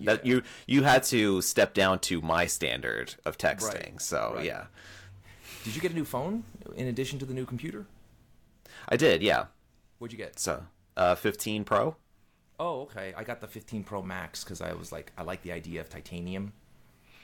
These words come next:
Speaker 2: and stuff
Speaker 1: Yeah,
Speaker 2: like
Speaker 1: I think
Speaker 2: that.
Speaker 1: the, uh, I think mine also has the, but mine's not the, there's, it's not the larger screen. It's just the smaller,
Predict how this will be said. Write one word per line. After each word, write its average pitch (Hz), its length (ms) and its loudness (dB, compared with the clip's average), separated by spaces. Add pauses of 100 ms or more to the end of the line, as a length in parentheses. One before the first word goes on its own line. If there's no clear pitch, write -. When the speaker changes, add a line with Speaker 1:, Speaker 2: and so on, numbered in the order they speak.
(180)
Speaker 2:
and - 120 -18
stuff - 180 -18
Speaker 1:
Yeah, 202 120 6
Speaker 2:
like 170 80 8
Speaker 1:
I - 40 -10
think 202 160 2
Speaker 2:
that. 233 60 0
Speaker 1:
the, 202 180 6
uh, 165 260 8
I 127 60 4
think 185 180 -2
mine 139 200 2
also 110 240 2
has 92 200 2
the, 82 300 4
but 107 160 6
mine's 113 260 4
not 107 200 6
the, 92 300 2
there's, - 340 0
it's 92 240 -2
not 104 160 4
the 95 80 4
larger 85 360 4
screen. 58 320 -8
It's 69 140 -6
just 71 160 -8
the 71 100 -6
smaller, 62 720 -6